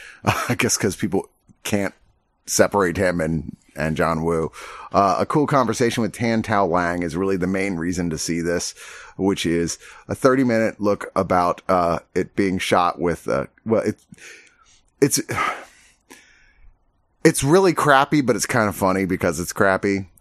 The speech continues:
I don't know. I, I enjoyed watching that. Anyway, yeah, I don't have much to say about this one. I wish I did. I wish I could recommend it more. I wish it was better than it is, but it's not. What I,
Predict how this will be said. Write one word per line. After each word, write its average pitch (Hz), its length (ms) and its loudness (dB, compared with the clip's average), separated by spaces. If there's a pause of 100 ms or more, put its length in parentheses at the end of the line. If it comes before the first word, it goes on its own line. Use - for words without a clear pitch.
I 90 140 0
don't 80 140 -2
know. 71 220 -4 (200)
I, 87 120 -2
I - 160 -2
enjoyed 92 400 -2
watching 80 340 -2
that. 71 240 -4 (220)
Anyway, 180 420 4
yeah, 127 280 4
I 151 140 2
don't 143 180 2
have 131 120 2
much 107 180 0
to 95 80 -4
say 95 160 2
about 90 220 0
this 95 180 -4
one. 90 280 0
I 78 40 0
wish 87 220 -2
I 90 80 2
did. 85 240 0
I 90 60 2
wish 90 140 -4
I 107 60 0
could 104 100 0
recommend 95 460 0
it 87 80 0
more. 92 420 0
I 78 40 0
wish 123 200 -2
it 120 80 2
was 110 280 2
better 82 300 -2
than 73 160 -6
it 76 100 -6
is, 71 240 -4
but 80 140 -4
it's 76 180 -6
not. 76 340 -2 (360)
What 127 260 4
I, 120 140 2